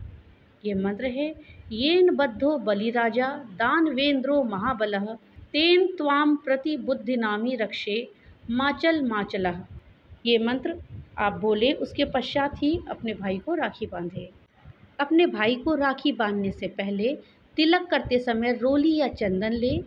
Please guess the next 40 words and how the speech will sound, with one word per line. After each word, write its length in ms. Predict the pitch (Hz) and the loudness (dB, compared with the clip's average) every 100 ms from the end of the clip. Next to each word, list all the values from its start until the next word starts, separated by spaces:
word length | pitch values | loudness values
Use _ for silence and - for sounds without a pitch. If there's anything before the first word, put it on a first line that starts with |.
| - - | -8 -4
और 140 | 294 | -4
सिंदूर 500 | - 262 208 208 202 | -2 -4 -2 -4 -6
से 160 | 196 330 | -6 -6
तिलक 400 | - 240 208 208 | -4 -8 -6 -8
ना 140 | 175 | -8
करें, 280 | 175 170 170 - - _ | -8 -14 -14 -18 -20 _
अर्थात 440 | 202 196 226 269 285 | -8 -4 -4 -2 0
रोली 320 | 233 254 302 | 2 4 4
या 120 | 330 | 2
चंदन 420 | 294 220 196 226 | 2 -2 0 0
का 100 | 226 | -2
तिलक 280 | 226 196 185 - | -4 -6 -8 -6
करना 220 | 185 190 | -6 -4
है, 160 | 233 | 0
ना 280 | 359 247 202 | 2 0 -2
कि 100 | 294 | -4
सिंदूर 440 | 349 262 208 185 175 | -4 -2 -2 -4 -8
का। 380 | - 185 185 - - - - _ - - | -10 -14 -14 -20 -10 -10 -12 _ -20 -8
उसके 240 | 247 320 | -2 -2
पश्चात 540 | 302 202 - 220 285 - | -2 -6 -2 -2 -2 -2
अक्षत 300 | 233 - 226 214 | -6 -2 -4 -2
लगाएं। 420 | 185 185 175 185 - - _ - | -4 -2 -4 -6 -16 -20 _ -2
हमें 200 | 220 254 320 | 0 0 2
इस 160 | 339 | 2
बात 220 | 302 320 | 4 2
का 100 | 320 | 2
भी 140 | 302 311 | 2 2
ध्यान 280 | 247 214 196 | 2 2 0
रखना 240 | 208 226 | -2 -2
है 160 | 240 277 | 0 -2
कि 300 | 311 311 - - - | -2 -2 -4 -12 -8
जो 120 | 214 - | -6 -6
अक्षत 280 | 202 - 220 | -8 -4 -6
हम 140 | 208 196 | -2 -2
लेंगे 320 | 190 262 320 | 0 2 0
वो 180 | 247 202 | 0 0
भी 140 | 262 | 0
खंडित 500 | 311 - 196 208 285 | -2 0 2 2 2
ना 140 | 285 202 | 4 4
हो। 300 | 175 175 | 2 -4